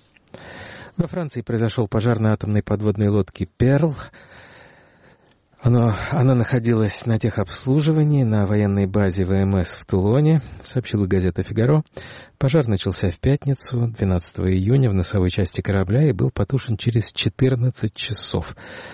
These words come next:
В тушении участвовали двести пятьдесят человек. С лодки были эвакуированы сорок человек. Утверждается, что на борту не было боеприпасов и ядерного топлива. Сообщается и об отсутствии пострадавших.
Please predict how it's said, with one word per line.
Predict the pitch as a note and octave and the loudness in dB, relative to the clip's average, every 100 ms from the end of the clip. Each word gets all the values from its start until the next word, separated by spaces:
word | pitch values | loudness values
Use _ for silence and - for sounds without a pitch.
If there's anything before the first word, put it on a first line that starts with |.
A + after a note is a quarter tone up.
| - | -20
В | - - | -20 -8
тушении | - - A2+ A#2 A#2 A#2+ | -8 0 2 4 4 2
участвовали | - - F#2 F2 - G2 | 0 -2 -2 -2 -2 -2
двести | F#2 G2+ A2+ - - | 0 0 0 -2 -6
пятьдесят | G#2+ G2 G2+ - F2+ | -4 -2 -2 0 -4
человек. | - G2 F#2 E2 D#2+ - - - - - - - - | -4 -2 -2 -2 -4 -10 -16 -18 -18 -18 -20 -20 -12
С | - D#3 | -2 -2
лодки | C#3+ C3 | 0 -2
были | A#2+ A2+ G#2+ | 0 2 2
эвакуированы | G#2+ - A2 G#2+ G2+ F2+ E2+ | 0 0 2 2 0 -2 -2
сорок | - C#3 D#3 - | 0 2 2 0
человек. | - D3+ C#3 C#3+ A2 | -2 2 2 2 0
Утверждается, | - F#2 F#2 G2 F2+ G2+ | -4 -4 0 0 0 -4
что | - G#2+ | -2 0
на | G#2 | 2
борту | A2 A#2 C#3+ | 0 2 2
не | A#2+ G#2+ | 2 2
было | G2+ G2 | 2 2
боеприпасов | G2 - - - D3 - A2+ | 0 0 -2 0 0 0 -2
и | G2 | 0
ядерного | G2 F2+ F2 F2+ F2 | 2 2 0 -2 -2
топлива. | - D3 D3+ D3 C#3+ - - - - - - - - - | -2 0 2 2 2 -4 -20 -20 -20 -20 -20 -20 -20 -6
Сообщается | B2+ - E3 E3 - | -4 0 0 0 0
и | A#2 | 0
об | G2+ | 0
отсутствии | F#2+ - B2+ - - A#2 | -2 -2 -6 -4 -2 -2
пострадавших. | - G2+ - G#2+ F2+ F2+ - - F#2 - - | -2 -4 -2 -2 0 -2 -4 -4 -4 -6 -10